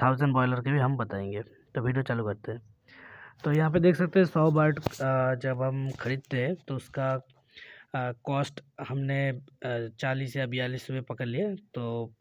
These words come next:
यहाँ पे बयालीस लिखा है, यहाँ पे चालीस पकड़ लेते हैं हम, तो उसका चार हज़ार रुपये आ जाता है। उसके बाद,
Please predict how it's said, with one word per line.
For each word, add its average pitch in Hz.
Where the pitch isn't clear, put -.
यहाँ 123
पे 139
बयालीस 131
लिखा 135
है, 147
यहाँ 147
पे 135
चालीस 139
पकड़ 139
लेते 131
हैं 131
हम, 156
तो 143
उसका 131
चार 123
हज़ार 120
रुपये 127
आ 117
जाता 104
है। 113
उसके 139
बाद, 147